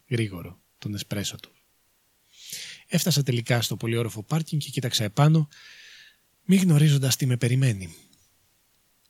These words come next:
Το πολυπαθές Νίβα αρνούνταν να πάρει μπρος, φυσικά. Τώρα και η μπαταρία είχε ξελιγωθεί. Όπως το περίμενα, με ένα σπρόξιμο ξεκίνησε και πήγε στην ώρα του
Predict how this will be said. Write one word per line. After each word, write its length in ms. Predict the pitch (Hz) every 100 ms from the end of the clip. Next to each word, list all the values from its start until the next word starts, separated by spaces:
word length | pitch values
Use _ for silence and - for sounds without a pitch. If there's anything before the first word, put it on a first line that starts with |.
| _ _ _ _ _ _ _ _ _ _ _ _
Το 120 | 135
πολυπαθές 560 | 147 135 135 - 226 160
Νίβα 480 | 165 175 120 117 -
αρνούνταν 440 | 117 117 131 117
να 100 | 107
πάρει 220 | 101 101
μπρος, 360 | 98 95 87 -
φυσικά. 600 | - - - 117 - - _ _ _ _ _ - - _
Τώρα 220 | - 127 120
και 160 | -
η 40 | 113
μπαταρία 420 | 110 107 113 147
είχε 200 | 95 -
ξελιγωθεί. 680 | 113 - 107 104 101 101 85 _ _ _ _ _ _ -
Όπως 380 | - 170 135 113
το 80 | 107
περίμενα, 520 | 95 110 123 123 123 _ - _ _ -
με 100 | 120
ένα 160 | 113
σπρόξιμο 800 | 107 - 170 170 214 208 208 190 - _ _ -
ξεκίνησε 600 | - 208 240 196 - 127 _ _ _ _ _ _ _
και 140 | -
πήγε 320 | 127 160 156 139
στην 260 | - 156
ώρα 260 | 131 135 147
του 280 | 147 139